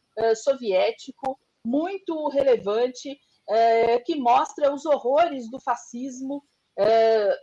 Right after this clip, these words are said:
da ascensão, né, do nazifascismo, toda aquela tragédia, eh, que o-, que abateu no mundo, eh, e é algo muito importante porque a extrema-direita, de maneira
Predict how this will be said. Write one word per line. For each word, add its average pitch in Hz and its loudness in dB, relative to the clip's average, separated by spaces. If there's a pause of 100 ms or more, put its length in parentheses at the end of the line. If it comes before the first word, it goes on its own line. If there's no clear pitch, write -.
(120)
da 202 0
ascensão, 262 -4
né, 269 -2
do 233 -4
nazifascismo, 240 -6
toda 320 -2
aquela 262 -2
tragédia, 226 -2 (280)
eh, 220 4
que 254 0
o-, 247 2 (260)
que - -2
abateu 226 2
no 214 -8
mundo, 269 -4 (260)
eh, 269 0
e 302 -4
é 302 2
algo 320 2
muito 403 -10
importante 302 -4
porque 311 -8
a 302 0
extrema-direita, 294 -6
de 254 -12
maneira 254 -4